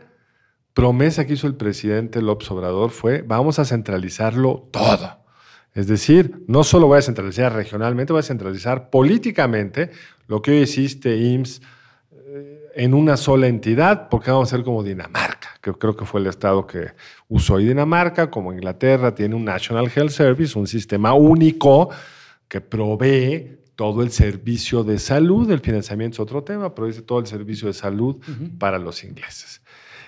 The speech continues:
Speaker 1: Yo creo que ahí se atoraron, corrígeme, Héctor. De repente vieron que eso no era viable, no se podía pagar, tenían unos problemas jurídicos gigantescos, entonces di-, di-, di-, decidieron centralizar la parte que no está en los sistemas de salud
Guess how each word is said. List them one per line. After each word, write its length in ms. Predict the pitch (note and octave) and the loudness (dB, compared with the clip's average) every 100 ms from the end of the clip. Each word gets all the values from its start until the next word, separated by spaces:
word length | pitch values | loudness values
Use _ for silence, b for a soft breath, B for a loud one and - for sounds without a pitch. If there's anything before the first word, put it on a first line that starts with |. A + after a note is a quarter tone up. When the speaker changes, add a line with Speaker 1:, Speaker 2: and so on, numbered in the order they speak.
| _ C#3 | _ 4
Speaker 1:
Yo 100 | F3 | 6
creo 80 | |
que 100 | E3+ | 6
ahí 60 | D#3+ | 2
se 80 | E3 | 2
atoraron, 480 | D#3+ E3 E3 D3 A#2+ | 0 2 2 0 0
corrígeme, 400 | G#2+ G2+ F#2+ F#2+ | 0 0 -2 -6
Héctor. 180 | F#2 G2 | -2 -2
De 60 | |
repente 320 | G2+ C3 C#3 | 0 0 2
vieron 240 | C3+ C3 A#2+ | 4 4 2
que 100 | A2+ | -2
eso 160 | - | -2
no 140 | G#2 G2+ | -2 -2
era 160 | F2 | -2
viable, 500 | G2+ C#3+ C3+ C3+ D3 b b _ G#2+ | 0 2 2 -2 -4 b b _ -8
no 80 | |
se 100 | F#2+ | -8
podía 320 | G2 F2 E2 - | -6 -6 -6 -8
pagar, 480 | F2 A#2 C#3+ D3 C#3+ B _ | -4 0 0 0 -6 B _
tenían 180 | F#2+ G2+ | -8 -6
unos 160 | G#2+ F#2 | -6 -4
problemas 320 | F2+ F#2 F2+ | -4 -4 -4
jurídicos 760 | - F#2 F#2 F#2+ F2+ - - - | -6 -4 -4 -6 -8 -10 -14 -6
gigantescos, 800 | G#2 G#2+ A#2+ B2 A#2+ - C#3+ A2+ | -2 -2 0 0 0 -2 -2 -2
entonces 280 | G2 A#2 | 0 2
di-, 120 | A2+ G#2+ | 2 0
di-, 200 | A#2 A2+ | -2 -2
di-, 160 | A2 A#2 | -6 -4
decidieron 640 | A#2+ A2+ A#2+ B2 B2+ C3 | -2 0 2 4 2 2
centralizar 880 | A2+ G#2 G#2 G2 G2+ - A2+ A2 A2+ b b b - | -2 -2 -2 -2 -2 -4 -2 -2 -6 b b b -4
la 240 | G#2 G2 | -2 0
parte 320 | G#2 G2+ B2+ | -2 -2 -6
que 120 | A#2+ A2+ | -6 -4
no 200 | A#2+ C3 | -2 0
está 520 | C3 - A#2 A#2+ B2+ B B - | 0 0 0 0 -6 B B -8
en 160 | G#2 | -2
los 140 | G#2 F#2+ | 0 -2
sistemas 500 | G2 - A2 A2+ G#2 | -4 0 2 2 2
de 80 | G2+ | -2
salud 520 | - F#2 G2 G#2 | 0 0 2 2